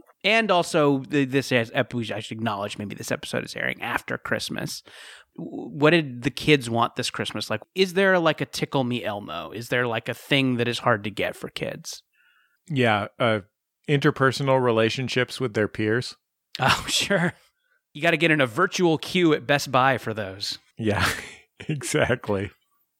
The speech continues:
Speaker 1: No, yeah, what, what does a modern, like,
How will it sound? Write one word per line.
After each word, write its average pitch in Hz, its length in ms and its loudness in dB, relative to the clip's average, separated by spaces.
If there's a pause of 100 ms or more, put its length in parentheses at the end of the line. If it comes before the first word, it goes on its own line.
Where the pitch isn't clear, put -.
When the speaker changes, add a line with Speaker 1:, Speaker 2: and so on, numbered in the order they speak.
(160)
Speaker 1:
No, 180 120 0
yeah, 196 120 2
what, 156 320 -2
what 202 160 2
does 202 160 2
a 175 60 4
modern, 123 680 2 (220)
like, 123 400 -4